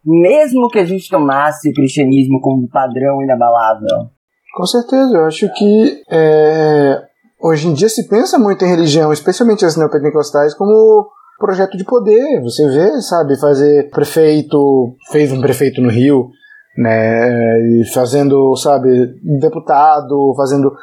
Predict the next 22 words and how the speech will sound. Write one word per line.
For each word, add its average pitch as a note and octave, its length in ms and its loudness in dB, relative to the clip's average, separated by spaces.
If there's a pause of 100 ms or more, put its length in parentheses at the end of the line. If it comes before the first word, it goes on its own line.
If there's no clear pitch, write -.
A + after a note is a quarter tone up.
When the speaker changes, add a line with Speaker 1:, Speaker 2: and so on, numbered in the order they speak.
(100)
Speaker 2:
sabe, F3+ 420 -2
se F3 240 -6
pensa A#3+ 380 0
nisso A3+ 320 2
em A#3 400 0
um G#3+ 240 2
projeto F3+ 580 0
de, A3+ 300 2
de, F#3 160 -2
de, E3+ 360 -2
de D3+ 220 -4
transformar F3+ 640 0
isso, A3 320 0 (320)
sabe, E3 180 -2
criar F3+ 380 -2
leis, F#3+ 760 0 (100)
criar F3 300 0
coisas F#3 340 0
cada A3 220 0
vez G#3 180 2
mais G#3+ 160 -4
restritivas A3 840 0